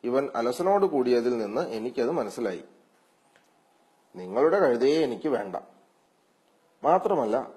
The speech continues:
നിങ്ങൾ ചോദിക്കുന്ന വിലയുടെ പകുതി തുകയ്ക്ക് ഇതുപോലെ ഒരു കഴുതയെ ആവശ്യമെങ്കിൽ ഞാൻ തിരിച്ചു തരാം,"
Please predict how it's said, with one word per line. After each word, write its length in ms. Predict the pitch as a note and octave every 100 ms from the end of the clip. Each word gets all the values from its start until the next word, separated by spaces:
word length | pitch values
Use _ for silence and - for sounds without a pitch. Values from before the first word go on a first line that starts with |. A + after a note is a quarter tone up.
| - _ -
നിങ്ങൾ 320 | A#2+ C3 F#3+
ചോദിക്കുന്ന 500 | F#3+ D3 C3+ C3+ C3+
വിലയുടെ 480 | B2 G#2+ A2 G#2+ D3+ -
പകുതി 320 | G#2+ A2 E3
തുകയ്ക്ക് 500 | A#3+ C#3 A2 - A#2 -
ഇതുപോലെ 460 | A#2 C3+ D#3+ F#3 G3
ഒരു 220 | C#3 B2
കഴുതയെ 340 | G#2+ G#2 A2
ആവശ്യമെങ്കിൽ 560 | A#2 G#2 - G#2 G2+ B2
ഞാൻ 240 | A#2+ A2
തിരിച്ചു 320 | E3 A2+ A2 D#3+
തരാം," 260 | G#2+ D#2+